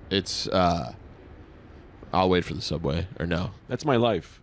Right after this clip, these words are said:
Speaker 1: Okay.
Speaker 2: Every day the train comes by,
Speaker 1: Yeah.
Speaker 2: every twenty minutes, and everyone has to be quiet for three seconds.
Speaker 1: Uh, I can, well, Max, great answer. Mel Brooks for formative.
Speaker 2: But still, let's get into this thing, right?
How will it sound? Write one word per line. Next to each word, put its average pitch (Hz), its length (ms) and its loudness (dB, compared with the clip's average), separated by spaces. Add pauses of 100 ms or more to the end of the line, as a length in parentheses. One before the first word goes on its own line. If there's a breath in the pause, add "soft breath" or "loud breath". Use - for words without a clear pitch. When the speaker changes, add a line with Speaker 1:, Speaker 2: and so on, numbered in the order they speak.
Speaker 1:
Okay. 95 200 4
Speaker 2:
Every 110 200 6
day 104 160 6
the 92 120 4
train 90 260 2
comes 87 180 0
by, 82 240 2
Speaker 1:
Yeah. 78 260 0
Speaker 2:
every 82 140 0
twenty 95 220 0
minutes, 85 240 2
and 85 60 -2
everyone 85 180 2
has 80 80 0
to 82 60 -8
be 82 80 -4
quiet 80 280 2
for 76 80 -8
three 71 160 -6
seconds. 65 460 -10
Speaker 1:
Uh, 98 140 4
I 82 120 4
can, 117 160 2
well, 104 380 4
Max, 110 400 0
great 101 200 2
answer. - 300 -4
Mel 95 140 -2
Brooks 92 320 0
for - 120 -4
formative. 76 460 -4 (240 loud breath)
Speaker 2:
But 120 80 6
still, 190 140 4
let's 170 160 2
get 196 100 8
into 214 100 6
this 123 140 6
thing, 170 160 6
right? 101 220 2